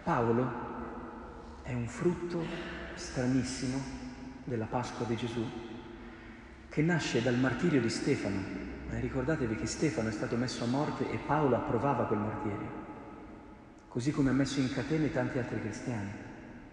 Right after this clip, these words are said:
Ma la morte di Stefano, che è sembrata una tragedia alla prima comunità cristiana, ha portato un frutto meraviglioso, San Paolo. Se noi siamo qui oggi ad ascoltare il Vangelo è gra-, è anche grazie a lui,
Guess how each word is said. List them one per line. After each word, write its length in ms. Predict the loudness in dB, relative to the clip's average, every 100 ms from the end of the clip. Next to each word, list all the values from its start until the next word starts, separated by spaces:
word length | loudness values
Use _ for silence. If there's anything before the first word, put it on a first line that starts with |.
| -16 -16 -16 -16 -2
Ma 100 | 2
la 80 | 6
morte 300 | 6 4 4
di 80 | 4
Stefano, 480 | 4 2 4 2
che 60 | 2
è 40 |
sembrata 400 | 2 4 6 6
una 160 | 6 4
tragedia 640 | 4 2 4 4 4 2 0 -2
alla 120 | -2
prima 260 | 2 2 2
comunità 380 | 2 2 0 -2
cristiana, 800 | -2 -4 -2 -2 -2 -4 -8 -12 -12 -12 -6
ha 80 | -4
portato 380 | -2 2 2 4
un 80 | 2
frutto 300 | 2 2 2
meraviglioso, 580 | 4 2 2 2 2 -2 -4 -6
San 340 | -6 0 2 4
Paolo. 420 | 2 4 2 2 -2 -6 -8 -10 -10 -10 -12 -12 -14 -14 -16 -16 -16
Se 180 | -2 2
noi 120 | 4
siamo 220 | 6 6
qui 140 | 6 6
oggi 160 | 6
ad 60 | 4
ascoltare 460 | 4 2 2 2
il 60 | 2
Vangelo 320 | 2 4 4
è 80 | 4
gra-, 160 | 2 2
è 80 |
anche 220 | 0 0 0
grazie 340 | 0 -2 -2
a 60 | 0
lui, 200 | 0